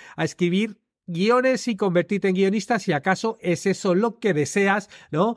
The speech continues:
Y puedes, eh, aprender a escribir cortos como, como el que vamos a ver hoy, series, documentales, largos, bueno, de todo. Ya tenemos más de noventa cursos a día de hoy y accedes a todos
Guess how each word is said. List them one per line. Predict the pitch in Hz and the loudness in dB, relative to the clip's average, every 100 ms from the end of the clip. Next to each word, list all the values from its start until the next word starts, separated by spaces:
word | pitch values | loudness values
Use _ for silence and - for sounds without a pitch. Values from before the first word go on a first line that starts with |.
| - - | -8 -6
Y | 147 | -4
puedes, | 131 113 123 - | -4 -4 -6 -6
eh, | 135 127 | -8 -8
aprender | 120 123 120 139 | -6 -6 -4 -4
a | |
escribir | 135 147 160 | -2 0 0
cortos | - 208 165 139 | 0 -2 -2 -4
como, | 135 123 120 | -4 -4 -4
como | 123 110 | -6 -8
el | 113 107 | -8 -8
que | 127 | -6
vamos | 131 143 | -4 -2
a | 156 | 2
ver | 170 | 4
hoy, | 233 254 254 - - | 4 2 -2 -10 -20
series, | - 151 151 165 | -2 0 2 0
documentales, | 147 120 120 113 151 160 170 165 | 0 -2 -4 -2 0 2 2 2
largos, | 147 147 165 | 0 0 -2
bueno, | 135 139 120 | -2 -2 -4
de | 127 135 | -2 0
todo. | 120 139 98 - - | 0 -2 -6 -14 -8
Ya | 139 139 | -4 -2
tenemos | 139 139 139 | -2 -2 -2
más | 151 143 | -2 0
de | 143 | -2
noventa | 135 160 156 | -2 -2 -2
cursos | 143 180 - 156 | -2 -2 -4 -2
a | |
día | 156 165 165 | 2 4 4
de | 185 | 2
hoy | 220 | 2
y | 190 | 2
accedes | - - 208 208 | 0 0 0 0
a | 208 | 0
todos | 233 240 262 - | 0 2 0 -4